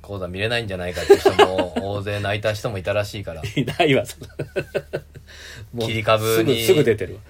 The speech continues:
Speaker 1: 座っときゃいいんじゃないか。
Speaker 2: <laughs>
Speaker 1: 家で。
Speaker 2: 木こりだよ。
Speaker 1: <laughs>
Speaker 2: 仕事終わりの木こりだよ、それ。
Speaker 1: いいじゃん。
Speaker 2: 切り株座って。
Speaker 1: それでいいじゃないかと。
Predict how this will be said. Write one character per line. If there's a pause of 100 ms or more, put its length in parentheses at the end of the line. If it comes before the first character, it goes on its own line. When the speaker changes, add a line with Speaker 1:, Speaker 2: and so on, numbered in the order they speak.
(340)
Speaker 1:
座
っ
と
き
ゃ
い
い
ん
じ
ゃ
な
い
か。 (440)
Speaker 2:
<laughs>
Speaker 1:
家
で。 (220)
Speaker 2:
木
こ
り
だ
よ。 (460)
Speaker 1:
<laughs>
Speaker 2:
仕
事
終
わ
り
の
木
こ
り
だ
よ、
そ
れ。
Speaker 1:
い
い
じ
ゃ
ん。
Speaker 2:
切
り
株
座
っ
て。
Speaker 1:
そ
れ
で
い
い
じ
ゃ
な
い
か
と。